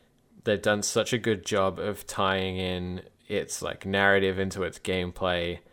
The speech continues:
and such a good job of just making discovery fun. Um, and it's just, like, it's strikingly beautiful as well. And, uh, all of the, like, the cutscenes and the cinematics and, like, the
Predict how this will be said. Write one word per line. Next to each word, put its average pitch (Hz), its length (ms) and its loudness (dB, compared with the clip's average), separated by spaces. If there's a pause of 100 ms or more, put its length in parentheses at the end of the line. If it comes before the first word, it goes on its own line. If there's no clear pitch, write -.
(440)
and 87 440 -4
such - 440 -4
a 110 60 -4
good 95 180 -4
job 98 180 2
of 92 120 -4
just 104 180 -6
making 92 640 -2 (300)
discovery 92 640 -2
fun. 95 520 -2 (800)
Um, 82 680 -4 (480)
and 87 520 -4 (800)
it's - 220 -6
just, - 300 -4
like, 78 160 -4
it's - 140 -6
strikingly 87 680 -2
beautiful 78 540 -4
as - 120 -12
well. 82 380 -6
And, 82 420 -10 (500)
uh, 78 380 -6 (440)
all 95 220 -2
of 90 100 -4
the, 82 300 -4 (720)
like, - 160 -6
the 87 100 -4
cutscenes 90 680 -4
and 87 140 -6
the 85 180 -4
cinematics 85 720 -4
and, 87 180 -6
like, 82 200 -8
the 73 440 -6